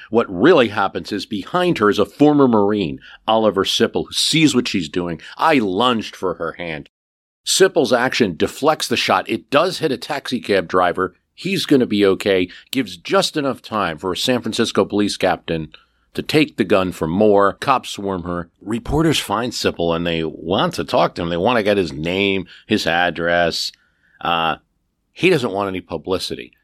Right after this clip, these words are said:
He walks away, but he is known in the community and people know who it was.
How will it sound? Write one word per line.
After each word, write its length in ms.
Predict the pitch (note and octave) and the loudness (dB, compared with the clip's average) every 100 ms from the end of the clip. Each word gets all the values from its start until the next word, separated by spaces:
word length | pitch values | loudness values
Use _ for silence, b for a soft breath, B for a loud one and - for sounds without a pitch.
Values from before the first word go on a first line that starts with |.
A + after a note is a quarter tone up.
| _ | _
He 160 | - A#2 | -8 -4
walks 360 | G2 F#2+ - - | 2 0 0 -6
away, 280 | F2+ F#2 - B B | -2 -2 -4 B B
but 180 | B2 B2 | -4 -2
he 220 | - D3+ - | -4 -4 -2
is 240 | D#3 A#2 | -4 -4
known 480 | A2 A2 A#2+ G2 F2 _ _ b | -6 -6 -6 -8 -12 _ _ b
in 140 | G2 F#2+ | -4 -2
the 80 | |
community 420 | F2+ F#2+ G2+ F2+ E2 | -2 -2 0 0 -2
and 140 | D#2+ | -2
people 300 | G#2+ - F2 | -2 -2 -4
know 480 | D#2+ E2+ E2 C#2+ - _ _ | -4 -4 -4 -4 -10 _ _
who 180 | _ G#2 | _ 0
it 100 | D#2 | 0
was. 640 | E2+ F2 D#2 C#2 - - | 2 2 0 -6 -6 -6